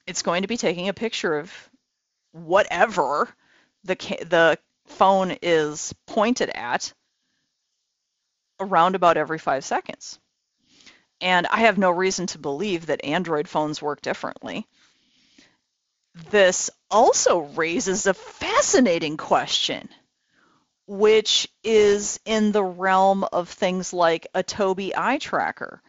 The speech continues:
uh, or Windows Hello as an authentication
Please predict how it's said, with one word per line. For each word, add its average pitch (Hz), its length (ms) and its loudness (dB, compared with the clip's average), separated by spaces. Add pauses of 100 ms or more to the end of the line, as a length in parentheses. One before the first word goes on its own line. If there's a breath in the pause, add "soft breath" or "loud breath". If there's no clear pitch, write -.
(440 soft breath)
uh, 160 240 -4
or 190 500 4
Windows 226 500 2
Hello 214 760 0 (440 soft breath)
as 175 360 2
an 180 220 -6
authentication 190 1000 -2